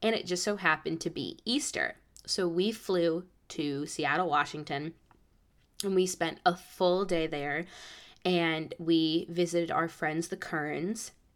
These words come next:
and we stayed with them, and we got to explore Washington a little bit.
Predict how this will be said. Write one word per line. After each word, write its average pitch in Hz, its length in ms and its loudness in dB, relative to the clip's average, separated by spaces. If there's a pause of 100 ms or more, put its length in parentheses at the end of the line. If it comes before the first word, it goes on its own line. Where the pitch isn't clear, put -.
and 160 260 0
we 156 120 0
stayed 151 320 0
with 208 160 -2
them, 139 380 0 (340)
and 165 100 -4
we 160 60 -2
got 160 220 2
to - 100 -4
explore 196 440 2
Washington 208 540 4
a 190 60 0
little 185 240 2
bit. 175 480 2